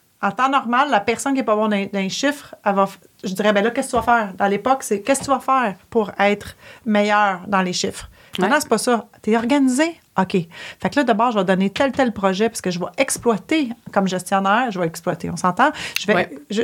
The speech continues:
Speaker 1: je vais, je vais faire levier sur la force de l'employé. Puis c'est de même. Fait que là, l'employé va développer encore plus sa compétence qu'il a. Ainsi de suite, parce qu'il y en a d'autres, il y en a, on a plein de, plein de belles
Speaker 2: Ouais.
Speaker 1: compétences. Mais ça veut dire, c'est de pas changer la personne et de,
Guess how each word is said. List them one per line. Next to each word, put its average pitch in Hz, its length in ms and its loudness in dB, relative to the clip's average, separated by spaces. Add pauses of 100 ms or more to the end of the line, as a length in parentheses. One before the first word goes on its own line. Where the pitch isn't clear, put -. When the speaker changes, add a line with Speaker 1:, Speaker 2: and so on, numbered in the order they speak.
Speaker 1:
je 202 120 -2
vais, 196 220 -2
je 185 80 -6
vais 190 180 -2
faire 302 260 2
levier 208 420 0
sur 208 160 -4
la 185 120 2
force 233 360 -4
de 208 80 0
l'employé. 190 500 0 (260)
Puis 202 100 -4
c'est 208 160 -2
de 202 100 0
même. 269 300 0
Fait 214 120 -2
que 285 100 -2
là, 294 180 0
l'employé 226 360 0
va 220 120 2
développer 262 640 -2
encore 196 360 -2
plus 285 160 -4
sa 208 160 0
compétence 196 520 -2
qu'il 180 220 -2
a. 226 140 -2 (680)
Ainsi 233 280 2
de 208 60 -6
suite, 269 160 2
parce 190 160 -4
qu'il 185 100 -2
y - 20 -4
en 175 40 -4
a 175 60 -4
d'autres, 185 260 -2
il 196 60 -2
y - 20 0
en 170 60 0
a, 165 180 2
on 165 140 -2
a 165 80 2
plein 196 260 2
de, 190 60 0 (280)
plein 190 200 -2
de 180 40 -2
belles 180 140 0
Speaker 2:
Ouais. 160 100 0
Speaker 1:
compétences. 185 460 -2 (220)
Mais 214 60 0
ça 220 120 0
veut 226 60 0
dire, 269 100 0
c'est 262 120 -2
de 233 100 0
pas 277 220 0
changer 226 440 0
la 226 120 2
personne 247 440 0
et 220 80 2
de, 196 160 2